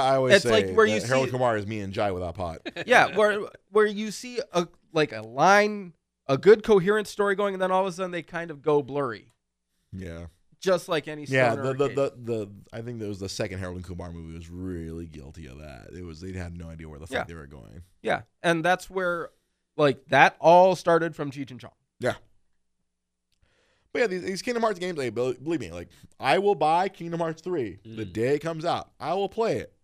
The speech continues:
Speaker 1: I will have fun because the gameplay is really fun. It's a, it's an action R P G, and I have to press a button here to keep the P S four from turning off. <laughs> And Sam's doing something with the camera on, on Twitch, and he's flipping off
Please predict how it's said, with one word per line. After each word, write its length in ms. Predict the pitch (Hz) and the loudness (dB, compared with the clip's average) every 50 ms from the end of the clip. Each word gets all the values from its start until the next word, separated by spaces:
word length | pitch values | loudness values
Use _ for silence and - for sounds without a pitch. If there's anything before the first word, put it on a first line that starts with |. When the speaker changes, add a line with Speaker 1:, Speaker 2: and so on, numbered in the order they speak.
| _ _ _ _ - | _ _ _ _ -8
Speaker 1:
I 100 | - 160 185 | -6 -4 -2
will 120 | 185 170 | -2 -2
have 180 | 165 143 131 - | -2 -2 -4 -6
fun 320 | - - 170 175 143 113 | -6 -4 -2 -2 -2 -2
because 220 | 104 104 113 113 101 | -4 -4 -6 -6 -6
the 60 | 107 | -6
gameplay 440 | 104 147 196 262 247 - 131 107 110 | -6 -6 -6 -6 -6 -4 -4 -2 -2
is 140 | 120 110 92 | -4 -4 -6
really 380 | 92 92 90 92 92 110 131 | -8 -8 -8 -6 -6 -6 -8
fun. 420 | 131 - 185 220 220 147 104 87 82 | -8 -6 -4 -4 -2 -4 -4 -6 -10
It's 200 | 87 92 - - | -16 -16 -16 -18
a, 80 | 95 - _ _ _ _ _ - | -18 -20 _ _ _ _ _ -12
it's 140 | 160 143 - | -10 -8 -8
an 80 | 151 | -6
action 320 | 87 104 117 117 - - 131 | -6 -6 -8 -8 -8 -8 -8
R 100 | 131 143 | -8 -8
P 140 | 139 160 175 | -10 -12 -14
G, 180 | 180 220 240 202 | -14 -14 -12 -12
and 80 | 127 98 | -12 -12
I 40 | |
have 80 | 92 - | -12 -14
to 80 | - - | -16 -14
press 240 | _ - 135 139 - | _ -12 -12 -10 -12
a 40 | 117 | -10
button 260 | 104 156 170 160 143 | -8 -8 -8 -6 -8
here 140 | 123 120 117 | -8 -10 -10
to 60 | 110 | -12
keep 180 | - 113 - | -14 -16 -18
the 60 | - - | -16 -12
P 120 | - 117 | -10 -10
S 100 | 110 - | -10 -8
four 160 | - 123 117 | -8 -8 -10
from 100 | 110 104 98 | -10 -10 -10
turning 220 | 127 120 127 151 | -10 -8 -6 -4
off. 200 | 160 110 90 - _ _ _ _ _ _ _ _ _ _ _ - | -4 -6 -6 -8 _ _ _ _ _ _ _ _ _ _ _ -20
<laughs> 120 | - - 113 98 85 - - _ _ _ _ _ _ _ _ _ _ _ - - - - 415 427 427 427 427 - 427 427 381 | -20 -20 -20 -20 -20 -20 -20 _ _ _ _ _ _ _ _ _ _ _ 2 2 2 2 0 -6 -4 -4 -4 -6 -6 -8 -8
And 160 | - 131 123 | -6 -6 -6
Sam's 280 | - 151 156 170 170 139 | -4 -2 -4 -4 -4 -2
doing 160 | 143 165 160 | -2 -2 -2
something 200 | 147 165 156 156 | -2 -4 -4 -4
with 100 | 156 147 | -6 -6
the 60 | 143 | -6
camera 400 | - 165 165 165 147 131 120 110 | -4 -2 -2 -2 -2 -4 -4 -6
on, 360 | 85 85 107 113 113 113 107 80 | -4 -4 -4 -6 -6 -6 -8 -8
on 160 | 110 120 131 | -10 -10 -10
Twitch, 400 | - 170 160 131 95 82 - - | -8 -8 -6 -6 -6 -8 -12 -14
and 160 | - 104 110 | -12 -12 -10
he's 120 | 110 110 - | -10 -12 -10
flipping 280 | - 147 151 - 143 | -10 -10 -10 -8 -6
off 460 | 143 139 139 139 135 - - - - | -4 -4 -4 -4 -6 -8 -16 -20 -20